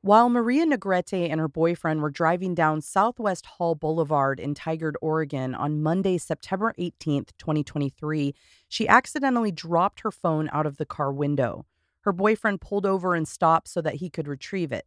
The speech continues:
This was around nine P M. Though Maria's boyfriend exited the car to get the phone, Maria followed him out and she was struck by a vehicle.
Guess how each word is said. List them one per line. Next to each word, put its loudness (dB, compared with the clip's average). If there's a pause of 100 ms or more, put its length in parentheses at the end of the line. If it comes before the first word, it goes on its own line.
(120)
This -8
was -4
around 2
nine 0
P -6
M. -4 (880)
Though 6
Maria's 2
boyfriend 0
exited -2
the -2
car 2
to 0
get -8
the -4
phone, 0
Maria 0
followed 0
him -2
out 2
and -6
she -10
was -6
struck -2
by 2
a 0
vehicle. -4